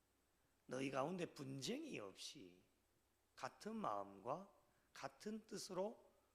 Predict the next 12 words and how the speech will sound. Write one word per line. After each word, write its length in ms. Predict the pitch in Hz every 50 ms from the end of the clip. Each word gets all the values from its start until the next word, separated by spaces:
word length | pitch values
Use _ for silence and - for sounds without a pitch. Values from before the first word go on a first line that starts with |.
| _ _ _ _ -
온전히 840 | 123 120 120 113 110 107 101 104 104 104 113 135 185 220 233 240 - - - - _
합하라. 480 | - - - - - - - - - - - - - - - - - - - - - - - - - - - - - - _ _ _ _ _ _ _ _ _ _ -
이렇게 320 | - 107 104 101 - -
말씀합니다. 720 | - - - - - - - - - - _ _ - - - - _ _ _ _ _ _ _ _ _ _ _ - - - - - - - - - - - - - - - - _ _ _ _ _ _ _ _ _
같은 420 | - - - - - - - 254
말을 340 | 254 247 - 156 135 139 135
하고 640 | 117 113 110 - - 110 104 101 98 95 95 - - - - - _ _ -
너희 220 | - 135 156 160
가운데 380 | 143 139 135 143 147 135 127 - - - - -
분쟁이 560 | - 131 139 147 151 139 226 269 135 120 -
없어야 340 | 107 98 - - - 123 -
됩니다. 320 | - - - - - -